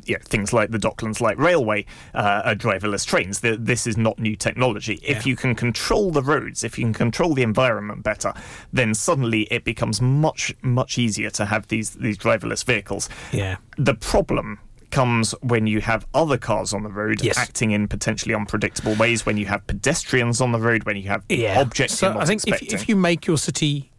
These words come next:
Speaker 2: uh, only driverless cars,
Speaker 1: Yes.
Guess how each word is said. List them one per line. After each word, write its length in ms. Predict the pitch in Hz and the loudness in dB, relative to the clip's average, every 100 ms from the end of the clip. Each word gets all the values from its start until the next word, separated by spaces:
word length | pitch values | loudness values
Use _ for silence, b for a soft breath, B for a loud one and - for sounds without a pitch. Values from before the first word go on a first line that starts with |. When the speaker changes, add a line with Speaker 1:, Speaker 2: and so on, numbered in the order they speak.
| - | -4
Speaker 2:
uh, 240 | 165 135 - _ - - - | 0 2 0 _ -20 -8 2
only 600 | 165 165 143 127 117 - - - - _ - | 4 6 4 2 -2 -8 -20 -20 -20 _ -2
driverless 420 | 147 123 120 117 | 2 2 2 -2
cars, 260 | - - 147 | -4 0 0
Speaker 1:
Yes. 280 | 226 - | 0 -4